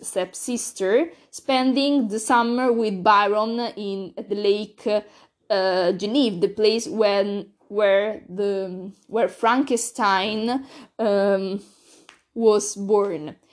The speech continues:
However, this fact caused a sense of, uh, uh, disappointment in, uh, Harriet's life, first, uh, um, Shelley's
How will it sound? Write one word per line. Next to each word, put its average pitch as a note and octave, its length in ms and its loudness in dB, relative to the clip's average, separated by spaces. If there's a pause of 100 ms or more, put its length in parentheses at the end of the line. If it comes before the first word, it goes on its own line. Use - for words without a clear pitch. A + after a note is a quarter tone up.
(160)
However, D4+ 480 4
this A3 300 -6
fact G#3+ 520 -2 (440)
caused B3 460 2
a G#3+ 120 -2
sense A#3+ 400 -8
of, A3+ 380 -4
uh, A#3 200 0 (680)
uh, G3+ 160 2
disappointment A#3+ 1000 0 (440)
in, G#3+ 340 -4
uh, G3+ 160 -4
Harriet's G#3+ 500 2
life, G#3+ 640 2 (280)
first, G3+ 420 -2
uh, G3 280 -2
um, F3+ 460 -4
Shelley's F#3+ 720 -4